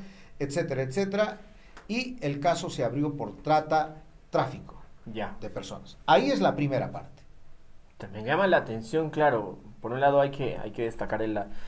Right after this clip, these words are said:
Speaker 2: el trabajo pericial que se ha hecho al respecto. Ahora,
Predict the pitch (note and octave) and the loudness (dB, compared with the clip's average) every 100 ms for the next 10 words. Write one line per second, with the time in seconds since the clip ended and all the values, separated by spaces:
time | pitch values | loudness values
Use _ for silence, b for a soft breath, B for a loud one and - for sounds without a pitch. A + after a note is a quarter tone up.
0 | B - G2+ G#2+ G#2+ G#2+ A#2+ B2 A#2+ - | B -4 0 4 6 6 4 0 0 2
1 | A#2 A2 A2+ G#2+ A2+ G#2+ G2+ G2 - - | 2 0 0 0 0 0 -2 -4 -6 -6
2 | - b b b b D3+ D#3+ - | -6 b b b b 8 8 6